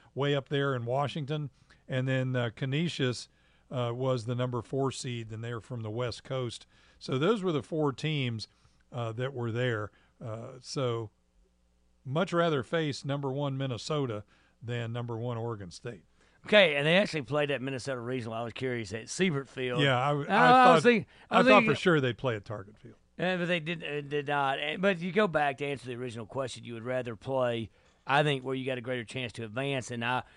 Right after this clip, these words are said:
Speaker 2: I will say this, as much as I like the G five of the Conference U S A, could you be a three-bid league? You're moving around. Uh, I would think you do have some bias. Yeah, we're gonna let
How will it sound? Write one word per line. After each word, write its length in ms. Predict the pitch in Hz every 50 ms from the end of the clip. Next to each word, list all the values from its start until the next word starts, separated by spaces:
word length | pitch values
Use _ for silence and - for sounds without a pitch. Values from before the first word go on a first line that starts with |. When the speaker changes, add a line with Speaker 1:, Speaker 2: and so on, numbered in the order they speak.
| - _ _
Speaker 2:
I 100 | 180 185
will 180 | 202 190 151
say 200 | - - 143 135
this, 280 | 123 131 151 143 120 117
as 80 | 120 123
much 240 | 143 175 185 143
as 160 | 170 156 135 143
I 140 | 117 131
like 540 | 123 123 131 139 143 147 147 147 143 143 - - - _ _ _ _ _
the 140 | - 123 127
G 240 | 113 107 139 143 131
five 400 | - - 135 127 127 127 131 127
of 80 | 123 127
the 80 | 127
Conference 340 | 123 - 131 139 131 117 -
U 80 | 135 131
S 140 | - -
A, 140 | 135 135 131
could 180 | - 131 107 107
you 60 | 110
be 300 | 104 127 139 143 147 143
a 120 | 123 117
three-bid 600 | 107 - - 131 139 143 135 123 131 139 135 120
league? 440 | 123 127 131 135 135 135 131 113 107
You're 80 | 113 107
moving 500 | 117 131 139 127 123 131 123 120 120 135 - - _ _ _ -
around. 560 | 117 117 131 135 139 139 135 135 131 120 - - _ _ _ _ _ _ _ _ -
Uh, 400 | 135 139 135 131 123 120 120 127
I 120 | 131 160 190
would 100 | 214 208
think 180 | 196 175 135
you 120 | 143 139 135
do 220 | 135 151 170 156
have 420 | 147 151 143 139 135 135 123 110 -
some 380 | - - - 180 190 180 156
bias. 380 | 135 135 127 131 131 127 117 -
Yeah, 140 | 151 156 147
we're 100 | 139 135
gonna 220 | 147 139 131 127
let 360 | 131 139 147 151 151 147 -